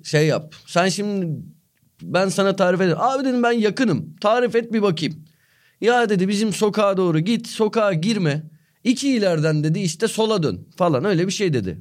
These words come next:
Atıyorum bunları. "Abi," dedim, "biraz sonra ben gideceğim. İşte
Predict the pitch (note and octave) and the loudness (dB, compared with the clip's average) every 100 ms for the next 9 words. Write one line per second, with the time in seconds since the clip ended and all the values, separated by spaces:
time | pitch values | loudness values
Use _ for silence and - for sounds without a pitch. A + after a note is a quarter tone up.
0 | - D#3+ D#3+ B2+ G2 F#2+ E2+ D#2 - _ | -2 0 2 0 0 -2 -4 -8 -14 _
1 | _ _ _ _ - G#3+ A#3 G#3+ G3+ G#3+ | _ _ _ _ -2 2 2 2 2 2
2 | G3 D#3+ D3+ F#3+ F#3 F3+ E3 D3 A2+ F#2+ | 0 0 0 2 0 0 0 0 -2 -6
3 | - _ _ - _ _ - - D3 | -12 _ _ -20 _ _ -14 -2 -2